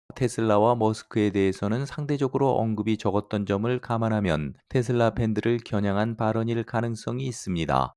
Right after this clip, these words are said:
오늘은 도널드 트럼프 전 대통령의 전기차와 일론 머스크에 대한 발언을 중심으로 이야기를 나눠봤습니다. 앞으로 트럼프와 머스크의 관계가 어떻게 전개될지, 그리고 전기차 산업에 어떤 영향을 미칠지 지켜보는 것도 흥미로울 것 같습니다.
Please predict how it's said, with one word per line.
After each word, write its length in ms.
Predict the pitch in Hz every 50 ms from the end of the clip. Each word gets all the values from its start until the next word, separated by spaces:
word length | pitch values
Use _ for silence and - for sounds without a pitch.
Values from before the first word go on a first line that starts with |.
| _ _ _ _ _ -
오늘은 320 | 113 110 117 120 151 165 170
도널드 540 | - 123 127 127 127 127 123 117 156 156 -
트럼프 400 | - - 143 135 131 - 143 139
전 260 | - 139 127 123 117
대통령의 600 | 123 113 - - 120 117 113 113 117 131 135 131
전기차와 760 | 131 127 113 113 110 117 110 - - 120 110 110 123 135 139
일론 200 | 127 123 123 120
머스크에 460 | 117 113 - - - - 113 107 104
대한 320 | 95 104 98 98 98 95
발언을 400 | 101 98 95 95 92 95 92 90
중심으로 580 | - - 98 90 87 - - 95 98 113 123 123
이야기를 400 | 120 120 120 117 113 117 120 117
나눠봤습니다. 880 | 117 113 113 110 107 104 95 - - 87 82 78 69 67 65 62 57 - _ _ _ _ _ - 110
앞으로 300 | 113 - - - 143 151 -
트럼프와 640 | - - 160 156 156 - _ - - 143 147 151 147
머스크의 500 | 131 120 117 - - _ - 123 120 113
관계가 480 | - 113 104 104 98 98 95 - 107
어떻게 340 | 107 107 - - 110 - 120
전개될지, 1000 | 110 - 117 117 113 117 107 120 113 110 - - - - 90 82 78 69 58 52
그리고 320 | - - 101 98 98 101 98
전기차 540 | - 98 95 98 92 98 - - 107 95 92
산업에 420 | - 104 95 92 92 92 110 120
어떤 400 | 127 123 117 - - 131 127 123
영향을 440 | 123 120 120 123 120 123 123 123 120
미칠지 600 | 120 117 113 - - 117 113 - - - 151 156
지켜보는 560 | - - - - - 110 87 90 85 82 80
것도 520 | 76 80 73 _ _ - - 101 107 113 117
흥미로울 500 | - 127 127 123 123 120 123 120 117 117
것 160 | - 123 123 _
같습니다. 680 | - - 107 - - - 92 87 78 71 67 58 50